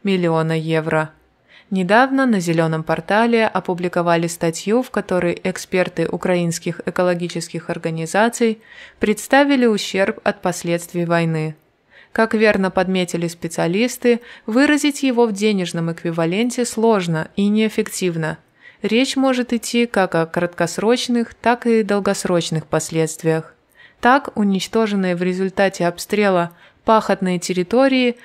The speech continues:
могут быть выведены из эксплуатации на годы. Это приведёт к тому, что под распашку пойдут другие земли, в том числе самосевные леса, а, возможно, даже природоохранные территории.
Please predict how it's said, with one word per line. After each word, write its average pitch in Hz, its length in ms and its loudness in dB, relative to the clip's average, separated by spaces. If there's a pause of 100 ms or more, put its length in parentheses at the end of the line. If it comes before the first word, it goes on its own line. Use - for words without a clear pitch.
(200)
могут 269 360 2
быть 247 240 -2
выведены 190 600 0
из 180 100 -4
эксплуатации 180 880 2
на 196 160 2
годы. 180 480 0 (400)
Это 262 260 2
приведёт 175 560 0
к - 80 -14
тому, 180 380 0
что 185 320 0
под 180 240 -2
распашку 214 600 0
пойдут 185 540 -2
другие 220 500 2
земли, 160 500 2 (300)
в - 80 -20
том 269 240 2
числе 247 520 0
самосевные 196 800 -2
леса, 165 520 0 (280)
а, 175 80 2
возможно, 233 800 2
даже 220 360 2
природоохранные 175 1000 -2
территории. 165 800 -2